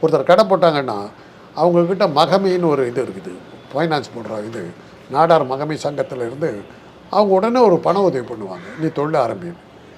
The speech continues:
இன்னொரு நாடார் பக்கத்துல வந்து நமக்கு போட்டியா வந்துட்டு அவங்க நினைக்கிறதில்ல.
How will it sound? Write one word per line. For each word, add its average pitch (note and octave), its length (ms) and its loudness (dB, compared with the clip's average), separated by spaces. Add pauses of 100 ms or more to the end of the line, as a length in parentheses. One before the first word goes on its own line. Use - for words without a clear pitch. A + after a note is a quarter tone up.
(520)
இன்னொரு F3 560 10
நாடார் F#3 360 6
பக்கத்துல F3 340 4
வந்து F#3+ 100 2
நமக்கு F3 400 2
போட்டியா G#3+ 160 0
வந்துட்டு F#3 260 2
அவங்க D3 340 2
நினைக்கிறதில்ல. C3+ 480 0